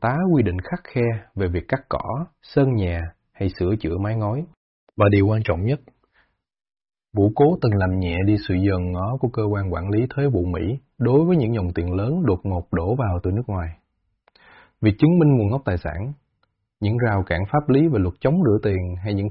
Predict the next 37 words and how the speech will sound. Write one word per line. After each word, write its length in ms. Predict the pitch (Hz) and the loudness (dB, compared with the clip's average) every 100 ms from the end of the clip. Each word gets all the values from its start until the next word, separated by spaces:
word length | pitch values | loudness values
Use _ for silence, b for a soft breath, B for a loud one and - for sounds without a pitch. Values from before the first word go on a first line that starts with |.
| - | -2
thủ 200 | 95 139 | -2 0
tục 140 | 98 - | -2 -2
khai 160 | 104 101 | -4 -2
báo 140 | 113 | -4
tài 160 | 131 90 | -4 -4
chính 140 | - 120 | -2 -2
phức 100 | - 190 | -2 0
tạp 340 | 90 76 - | -2 -2 -6
bị 140 | 95 90 | -4 -2
gã 120 | 85 92 113 | -2 -4 -2
vo 200 | 127 127 | 0 2
viên 260 | 123 123 110 | 2 2 0
lại 120 | 82 | -4
thành 240 | 98 90 | -6 -4
vài 260 | 90 92 92 | -2 -2 -2
câu 120 | - 107 | -2 -2
nói 140 | 127 | -2
hời 200 | 117 87 | -2 -2
hợt. 200 | 78 82 - _ b b b b b _ - | -4 -6 -10 _ b b b b b _ 0
Đại 140 | 98 | 2
loại 200 | 101 92 | 4 2
như 320 | 107 113 107 107 | 2 2 2 2
mọi 200 | 95 95 | 0 0
chuyện 200 | 92 92 | 0 0
gã 140 | 92 90 | -2 -2
đều 280 | 120 104 98 | 0 0 2
có 80 | 139 | 2
luật 140 | 120 - | 2 0
sư 80 | 110 | 0
quen 280 | 107 107 107 | 2 0 2
biết 140 | 135 156 | 2 2
lo 200 | 113 113 104 | 0 0 0
liệu 260 | 85 85 - | 0 -4 -2
êm 180 | 117 113 | -4 -2
thấm. 260 | 113 151 190 _ b b b b b - | -4 -6 -8 _ b b b b b 2
Chị 80 | |
Lan 120 | 117 | 4